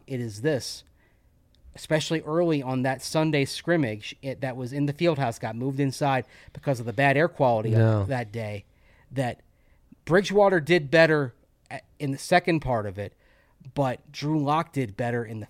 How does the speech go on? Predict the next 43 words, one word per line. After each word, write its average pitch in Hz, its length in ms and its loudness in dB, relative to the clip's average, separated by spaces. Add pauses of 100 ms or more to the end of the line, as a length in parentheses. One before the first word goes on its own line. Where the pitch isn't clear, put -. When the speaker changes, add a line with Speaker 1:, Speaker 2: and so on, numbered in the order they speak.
Speaker 1:
first 151 280 -6
part 107 300 -8
of 98 80 -12
it 107 100 -10
and 113 120 -14
had 117 320 -8
that 117 260 -8
deep 127 260 -10
strike 110 380 -10
to - 80 -2
Cortland 110 380 -12
Sutton. - 340 -4 (140)
Speaker 2:
Uh-huh. 107 360 0 (360)
Speaker 1:
So 123 580 -2 (640)
is 120 300 -2
that 165 340 4
something 139 600 0
that 143 180 -4
tilts - 400 -8
the 160 120 -10
scales 120 500 -8
toward 110 500 -10
Drew 117 220 -10
Lock 185 340 -8
that 127 340 -4
day? 180 340 -4 (340)
Because 147 400 0 (580)
you 151 140 -2
can, 165 320 2 (320)
you 165 140 -8
can 156 180 -2
ta-, - 160 -4
you 185 180 -2
can 170 140 -2
t-, 180 240 -4
step 202 300 0
back 175 240 4
and 147 120 0
look 156 140 -4
at 170 120 -4
the 147 60 -2
broad 143 300 2
spectrum, 139 440 -2